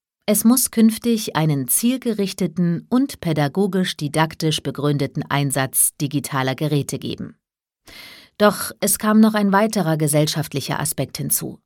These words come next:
Medienkritik spielte in Dänemark eine weit geringere Rolle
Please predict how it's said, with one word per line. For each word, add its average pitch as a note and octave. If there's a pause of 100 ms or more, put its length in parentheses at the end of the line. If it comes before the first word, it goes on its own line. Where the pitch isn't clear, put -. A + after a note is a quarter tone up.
(600)
Medienkritik A#3
spielte A3
in F#3
Dänemark F#3
eine C#3+
weit F3
geringere E3
Rolle C#3+